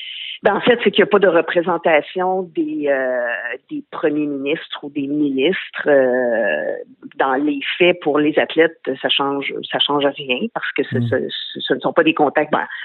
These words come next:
Speaker 1: ils, ils peuvent peut-être rencontrer à l'occasion, euh, un ministre, là, mais, euh, sinon, là, ça, ça, ça change rien dans le, le, l'équipe de soutien, l'entourage, le personnel qui est là pour, euh, pour les accompagner. Alors, euh, c'est vraiment, euh, d'un point de vue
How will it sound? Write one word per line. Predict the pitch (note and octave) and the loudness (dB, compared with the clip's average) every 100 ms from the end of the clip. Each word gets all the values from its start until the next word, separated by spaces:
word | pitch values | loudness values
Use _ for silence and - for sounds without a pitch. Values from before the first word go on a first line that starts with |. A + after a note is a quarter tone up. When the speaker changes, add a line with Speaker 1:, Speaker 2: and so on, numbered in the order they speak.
| - - | -14 -6
Speaker 1:
ils, | D3+ | -4
ils | - D#3 | -2 -4
peuvent | - E3+ D#3 - | 4 4 4 0
peut-être | C#3+ E3 E3 | 2 2 2
rencontrer | D3 C#3+ D3 - | -2 2 0 2
à | D#3 | 2
l'occasion, | D3 D3 C3 D3 D#3+ E3 | 4 2 2 2 4 6
euh, | D3 C3+ - - - - | 4 2 -4 -14 -12 0
un | E3 | 2
ministre, | E3 D#3 D#3+ G3 - | 4 2 2 0 -2
là, | B3 B3+ | -2 0
mais, | B3 D3+ D3 | 0 2 4
euh, | C#3+ C#3 C3+ C3 B2+ B2+ B2 B2 - - - - | 4 4 4 2 0 -4 -8 -12 -16 -20 -20 -6
sinon, | D3+ D#3 E3+ | -2 0 0
là, | D3 | 0
ça, | C3+ - | -2 -6
ça, | - - | -8 -2
ça | C#3 | -2
change | E3 D3+ D3 C#3+ - | 0 0 -2 -4 -4
rien | E3 F3+ | 2 2
dans | F#3 D3 D3 | 4 2 2
le, | C#3+ C3+ | 2 2
le, | C3+ C#3 - D3+ | 0 -2 -4 2
l'équipe | E3+ - F#3 | 2 2 -2
de | E3+ | -2
soutien, | D#3+ - E3 - F3 F3 | -4 -6 -14 -4 0 2
l'entourage, | E3+ D3+ D3 D#3 C#3+ D3 D#3+ E3 D#3+ | 4 2 -2 -4 0 2 2 0 -2
le | D3 C#3 | -4 -6
personnel | C3+ D#3 - D3+ E3 E3 | -6 -8 -6 -2 0 -2
qui | - D3 | -6 -2
est | |
là | D3+ D#3 | 0 -2
pour, | - D3 C3+ | -4 -4 -2
euh, | C3 - - - - - | -2 -6 -14 -14 -14 -10
pour | - | 0
les | D#3 D#3+ | 2 2
accompagner. | - C#3+ - - D3 D#3+ | 0 -2 -2 -4 -2 0
Alors, | C3+ C3+ C3+ | 0 -2 -4
euh, | C3 - | -8 -4
c'est | C#3 | -2
vraiment, | C#3 C#3+ C#3+ C3+ | 0 0 0 2
euh, | B2+ A#2+ B2 F#2 E2+ - | 0 -2 -4 -6 -6 2
d'un | D#3 | 2
point | D3+ D3 | 4 0
de | D3 | 0
vue | D#3+ | -6